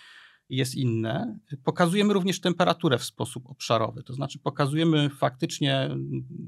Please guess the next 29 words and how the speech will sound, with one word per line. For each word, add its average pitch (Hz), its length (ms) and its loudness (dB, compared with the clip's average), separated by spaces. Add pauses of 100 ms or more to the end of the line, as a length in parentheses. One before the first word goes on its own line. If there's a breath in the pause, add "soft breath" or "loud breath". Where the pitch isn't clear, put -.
(220)
podstawową 143 600 2
linią 131 440 2 (480)
temperaturę, 139 720 0
y, 135 180 -2
z 139 120 -6
danego 147 360 4
miejsca, 131 600 2 (480 soft breath)
ale 254 220 4
też 247 200 0
pewien 226 360 4
zakres 151 440 2
temperatur 143 760 2
z - 120 -10
obszaru, 117 500 0
czyli 131 280 -4
minimalna 147 560 4
i 135 40 0
maksymalna 131 640 0
temperatura 127 640 -2
z 123 60 -2
obszaru. 120 580 -4 (800 soft breath)
I 147 100 -4
to 190 240 4
bardzo 156 920 6
widać, 143 680 2
y, 139 460 0
w 139 420 0
rejonach 143 480 4
górskich 175 720 0